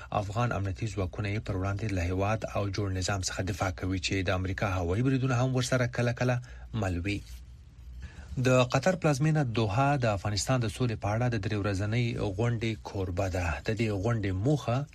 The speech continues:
د سولې بهیر چټکتیا او د تاوتریخوالي کمیدل ښودل شوي. د ملي مصالحې عالي شورا رئیس عبدالله عبدالله، د افغانستان د مرکچي پلاوي مشر معصوم ستانکزی او د سولې په چارو کې د دولت وزیر سید سعادت منصور نادري تیره شپه په دې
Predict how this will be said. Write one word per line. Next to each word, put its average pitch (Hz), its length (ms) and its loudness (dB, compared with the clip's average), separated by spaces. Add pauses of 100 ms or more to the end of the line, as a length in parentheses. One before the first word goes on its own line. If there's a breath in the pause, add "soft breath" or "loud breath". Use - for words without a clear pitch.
(140)
د 110 100 2
سولې 107 400 0
بهیر 95 300 0
چټکتیا 92 480 0 (480 loud breath)
او 110 80 4 (100)
د 104 140 -2
تاوتریخوالي 101 640 0
کمیدل 95 380 0
ښودل 90 320 -2
شوي. 104 180 0 (420 loud breath)
د 127 140 4
ملي 139 200 2
مصالحې 131 460 2
عالي 127 220 2
شورا 120 320 0
رئیس 127 360 2
عبدالله 98 340 0
عبدالله، 104 320 0
د 104 140 -2
افغانستان 101 380 -4
د 92 100 0
مرکچي 92 420 0
پلاوي 98 340 2 (120)
مشر 117 320 0
معصوم 95 360 0
ستانکزی 95 680 0 (600 loud breath)
او 127 80 4 (220)
د 104 140 -2
سولې 120 260 0
په 104 100 -2
چارو 107 220 0
کې 135 100 0
د 131 140 2
دولت 101 360 -2
وزیر 117 340 0 (340 loud breath)
سید 117 400 0
سعادت 90 520 0
منصور - 380 -2
نادري 113 360 2 (160)
تیره 131 280 2
شپه 113 240 -2
په - 160 -6
دې 110 100 0